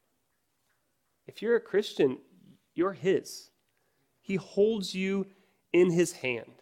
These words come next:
and not in a wrathful, vengeant hand, a loving, caring,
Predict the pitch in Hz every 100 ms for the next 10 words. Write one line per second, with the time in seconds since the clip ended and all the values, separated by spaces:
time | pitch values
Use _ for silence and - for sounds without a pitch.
0 | _ _ _ _ _ _ _ _ _ _
1 | _ _ - 143 170 190 196 175 160 143
2 | 135 123 143 156 175 - 156 131 127 139
3 | 143 135 - 127 120 117 113 131 123 123
4 | 131 139 147 147 147 - - - 139 131
5 | 127